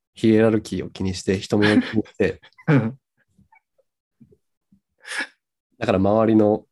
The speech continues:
Speaker 1: 判断が、
Speaker 2: うん。
Speaker 1: に一喜一憂してみたいな。
Speaker 2: うん。へえ。え、面白そうだね。
Speaker 1: でしょ？
Speaker 2: うん。でもさ、そっからさ、こ-、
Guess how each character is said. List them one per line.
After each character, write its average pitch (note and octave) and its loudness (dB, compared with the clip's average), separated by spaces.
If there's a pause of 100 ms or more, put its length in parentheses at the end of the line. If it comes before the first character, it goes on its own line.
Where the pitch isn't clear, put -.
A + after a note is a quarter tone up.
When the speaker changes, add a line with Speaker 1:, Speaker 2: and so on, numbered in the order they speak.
Speaker 1:
判 A2 0
断 C#2+ -6
が、 D#2 -8
Speaker 2:
う - -12
ん。 G#2+ -8
Speaker 1:
に - -6
一 A2+ -2
喜 G2+ -2
一 F#2 -8
憂 E2 -4
し - -12
て - -4
み - -16
た - -18
い - -20
な。 - -20 (340)
Speaker 2:
う C4+ 2
ん。 A#2+ 0
へ - -16 (1040)
え。 A#2 0
え、 - 4
面 C#3+ 4
白 G3+ 2
そ G3+ 2
う - 0
だ F#2 0
ね。 F2+ -6 (1800)
Speaker 1:
で G2 -10
し - -8
ょ？ F#2+ -4 (300)
Speaker 2:
う A#2 -4
ん。 A2 -4 (2000)
で A#3+ 2
も F3+ 4
さ、 B2 -2
そ - -4
っ - -12 (120)
か B3+ 2
ら - -2 (140)
さ、 - -2
こ-、 - -14